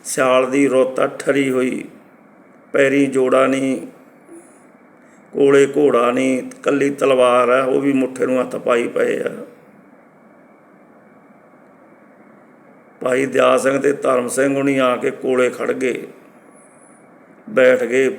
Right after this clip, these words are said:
ਲੱਤਾਂ ਪੈਰ ਘੁੱਟਣ ਲੱਗ ਗਏ ਮਹਾਰਾਜ ਦੇ ਠਰੇ ਹੋਏ। ਤੇ ਮਹਾਰਾਜ ਜੀ ਇੱਕਦਮ ਝਟਕੇ ਨਾਲ ਉੱਠੇ ਵੀ ਇਹ ਕੀ ਹੋ ਗਿਆ, ਕੌਣ ਆ ਗਏ?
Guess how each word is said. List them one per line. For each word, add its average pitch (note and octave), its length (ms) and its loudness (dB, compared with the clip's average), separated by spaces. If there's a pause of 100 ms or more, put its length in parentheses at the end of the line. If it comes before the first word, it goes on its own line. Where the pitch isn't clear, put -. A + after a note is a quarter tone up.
(100)
ਲੱਤਾਂ A#2+ 420 -2
ਪੈਰ B2 300 0
ਘੁੱਟਣ B2+ 320 -2
ਲੱਗ A#2 160 -2
ਗਏ B2 120 -2
ਮਹਾਰਾਜ B2+ 340 0
ਦੇ A#2+ 260 -6 (1080)
ਠਰੇ B2+ 280 0
ਹੋਏ। A#2 400 0 (1700)
ਤੇ C3 120 -2
ਮਹਾਰਾਜ B2+ 440 2
ਜੀ C#3+ 80 -2
ਇੱਕਦਮ C#3 680 -2
ਝਟਕੇ B2 380 -2
ਨਾਲ B2 140 0
ਉੱਠੇ C3 220 -6
ਵੀ C3 140 0
ਇਹ D3 80 -2
ਕੀ C#3 160 -2
ਹੋ A#2 140 0
ਗਿਆ, A#2+ 100 2
ਕੌਣ C3+ 320 0
ਆ B2 140 0
ਗਏ? A2+ 260 -8